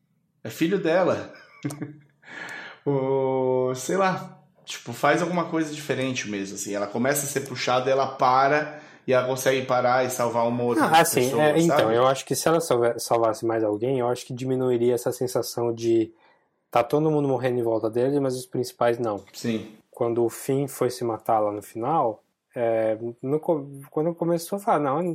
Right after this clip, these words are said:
Speaker 2: lógico que ele não vai morrer ali." Mas aí você fica pensando, talvez o tema do filme requeira um sacrifício e tal.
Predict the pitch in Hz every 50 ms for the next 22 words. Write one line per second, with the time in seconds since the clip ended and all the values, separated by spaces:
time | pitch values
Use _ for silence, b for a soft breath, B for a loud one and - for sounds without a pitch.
0 | 147 147 160 170 175 151 - - 120 117 117 110 110 107 107 107 104 101 101 101
1 | 101 95 95 95 95 95 - _ _ _ _ _ _ - 135 127 120 123 123 127
2 | 127 139 151 160 151 151 156 151 - 160 - - 135 127 - - 139 131 131 127
3 | 127 127 - 139 143 147 151 160 185 202 208 202 202 196 190 185 170 160 147 143
4 | 135 131 - - - 151 151 147 143 135 135 127 - - - 156 165 165 165 156
5 | 147 147 143 139 131 135 - - - - - 127 127 127 - - 139 143 151 147
6 | 143 139 131 131 127 127 123 120 - - 123 - - 117 - - - - 156 170
7 | 180 175 160 151 - - - 139 131 123 120 - - 151 156 165 170 170 170 170
8 | 165